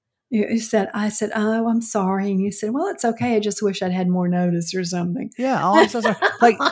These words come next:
Speaker 2: you can live your life. Like, you don't, you don't get paid for this. Like, what the hell?
Speaker 1: <laughs>
Speaker 2: But,
Speaker 1: Yeah,
Speaker 2: like
Speaker 1: but I, but I know you count on me.
Speaker 2: Yeah, but, like, you don't have to be
Speaker 1: You don't have
Speaker 2: sorry
Speaker 1: to
Speaker 2: for it. Like, are you, are you
Speaker 1: disappoint me.
Speaker 2: ge-, like, like, why? But I'm telling you, y'all, I promise you,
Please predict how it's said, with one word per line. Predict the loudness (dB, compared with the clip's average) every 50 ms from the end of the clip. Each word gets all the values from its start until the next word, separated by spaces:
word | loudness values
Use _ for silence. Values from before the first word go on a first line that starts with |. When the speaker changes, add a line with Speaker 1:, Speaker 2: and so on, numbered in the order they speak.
| -2 0 0
Speaker 2:
you | 2 2
can | 2 0 -2 -4 -4 -4
live | -4 -2 0
your | 2 2 4
life. | 4 4 4 4 2 2 0
Like, | -2 -2
you | 0 0
don't, | 0 0 0
you | 0 2
don't | 2 2
get | 2 0 0
paid | 0 0 0 0 0
for | 0 0
this. | 2 2 2 0 0 -2 -4
Like, | -6 -4
what | -4 -2
the | 0 2
hell? | 4 4 4 6 4 2 2 0 -4
Speaker 1:
<laughs> | -4 0 2 2 2 0 0 0 0 0 -2 -12 _ _ _ _ -4 -4 -4 -4 -4 -18 _ _ _ _ _ -20 -20 -20 -18 -18 -18 -18 -18 -18 -18 -16 -8 -4 0 2
Speaker 2:
But, | 4
Speaker 1:
Yeah, | 4 4
Speaker 2:
like | 4 2 2 0
Speaker 1:
but | 0
I, | -2 -4 -4 -6 -6 -4
but | 0 0
I | 2 2
know | 2 0 0 0
you | 0 0 0 -2
count | -4 -4 0 0 0 2 2 0
on | 0 2 0 0 0
me. | 0 0 0 -2 -4 -8 _ _ _ -6
Speaker 2:
Yeah, | -4 -2 0 0 0 0
but, | 0 0 0
like, | 0 0 0
you | -2
don't | -2
have | 0
to | 0
be | 0
Speaker 1:
You | 2 2 2
don't | 2 4
have | 4 4
Speaker 2:
sorry | 4 2 2 2
Speaker 1:
to | 2
Speaker 2:
for | 2 2 2
it. | 0
Like, | 0 0 2
are | 4
you, | 2 2 2
are | 2 2
you | 2 2 0
Speaker 1:
disappoint |
me. |
Speaker 2:
ge-, | -2 -2 -2 0 0
like, | 0 -2 0
like, | 2 2 2 0 -4 -6
why? | -4 -2 0 0 0 0 0 -2 -2 2
But | 2 2 2 2
I'm | 0 -2
telling | -2 -2 -2 0 0 0 0
you, | 0
y'all, | 2 2 2 2
I | 2 -2
promise | -4 -4 -2 0 2 2 2 0 0 -2 -2
you, | -2 -2 -2